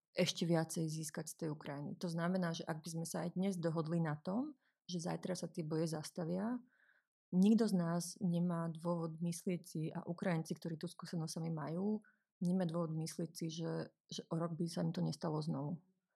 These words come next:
Takže hľadá sa riešenie, ktoré bude trvalo udržateľné, hľadá sa riešenie, kde ten mier bude trvalo udržateľný a udržateľné môžu byť iba riešenia, ktoré sú spravodlivé.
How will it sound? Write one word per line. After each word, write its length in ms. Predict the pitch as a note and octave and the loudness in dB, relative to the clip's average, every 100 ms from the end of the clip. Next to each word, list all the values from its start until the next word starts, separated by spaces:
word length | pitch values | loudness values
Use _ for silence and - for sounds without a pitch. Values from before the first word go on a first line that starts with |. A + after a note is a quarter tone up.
| _ | _
Takže 240 | E3+ D#3+ | 0 0
hľadá 320 | D3 F3+ F3+ F3 | 2 4 6 4
sa 160 | - | 2
riešenie, 480 | F3 E3 E3 F3+ E3 | 2 0 0 -2 -2
ktoré 240 | - E3 | -4 -6
bude 160 | D#3 D#3+ | -2 -4
trvalo 320 | - E3 E3 D#3+ | -2 0 0 0
udržateľné, 800 | D#3+ F3+ F#3+ - A3+ G#3+ A3 F#3+ | 0 0 0 0 4 4 4 2
hľadá 240 | E3+ E3 | 0 -2
sa 160 | E3 E3+ | -2 -2
riešenie, 480 | D#3 D3+ F3 E3 E3+ | -2 -2 -2 -2 -2
kde 160 | D#3+ | -4
ten 160 | D3+ E3 | -2 -2
mier 320 | E3 E3+ E3+ | 0 0 0
bude 240 | E3 D#3+ - | -2 -4 -4
trvalo 400 | E3+ D#3+ D#3+ D#3 | -4 -2 -2 -2
udržateľný 960 | D#3+ E3+ D#3+ D#3+ D3+ D#3+ F3 F3+ G#3 - _ _ - _ - | -2 0 0 -2 -2 0 2 2 0 -8 _ _ -20 _ -10
a 160 | E3 | -8
udržateľné 640 | - E3 F3+ E3+ - E3+ D#3+ | -4 0 2 2 2 0 0
môžu 320 | D#3+ E3 D#3+ | 0 0 -2
byť 80 | D3+ | -2
iba 240 | D#3 D#3 | -2 0
riešenia, 320 | D#3 D3+ E3 | -2 -2 -2
ktoré 240 | D3+ D#3+ D#3+ | -2 -4 -6
sú 160 | D#3+ | -6
spravodlivé. 560 | D#3 D3 D3 D#3 D#3 E3 | -6 -4 -4 -4 -4 -6